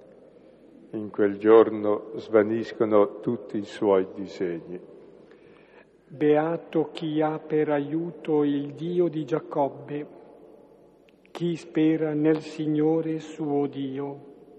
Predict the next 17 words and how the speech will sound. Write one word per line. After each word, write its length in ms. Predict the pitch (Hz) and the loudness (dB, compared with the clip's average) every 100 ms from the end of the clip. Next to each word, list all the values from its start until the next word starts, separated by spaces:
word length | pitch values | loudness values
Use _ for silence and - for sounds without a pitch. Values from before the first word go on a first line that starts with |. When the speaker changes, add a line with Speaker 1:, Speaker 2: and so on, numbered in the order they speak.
| - - - _ _ - | -20 -20 -20 _ _ -20
Speaker 1:
Creatore 1120 | - 117 107 101 - 110 107 104 104 98 - | -10 -4 -2 -2 0 4 6 8 6 6 2
del 260 | 104 98 101 | 0 0 -2
cielo 480 | - 113 107 101 98 | 0 2 4 4 2
e 60 | |
della 320 | 98 98 95 95 | 2 2 2 0
terra, 680 | - 98 95 98 101 98 - - - - - - - - | 0 0 0 -2 -2 -2 -4 -16 -20 -20 -20 -20 -20 -18
del 320 | 123 110 101 | -6 -4 -2
mare 680 | 101 104 104 104 101 101 101 | -4 0 4 4 4 0 -2
e 180 | - 104 | -4 -6
di 120 | 98 | -6
quanto 520 | 98 107 101 104 - 98 | -4 -2 -2 -4 -6 -6
contiene, 840 | - 92 95 - 95 95 95 95 - - - - - - - _ _ _ _ _ _ _ | -6 -10 -12 -10 -6 -6 -8 -14 -16 -20 -20 -20 -20 -20 -20 _ _ _ _ _ _ _
egli 680 | - 117 113 107 110 107 110 - | 2 6 4 2 -4 -4 -6 -2
è 120 | 110 | -2
fedele 760 | - 107 104 104 107 107 107 95 | 0 -2 0 2 2 2 2 0
per 320 | 107 101 - | -2 -6 -8
sempre. 840 | - 101 90 - - - - | -6 -4 -4 -8 -14 -14 -14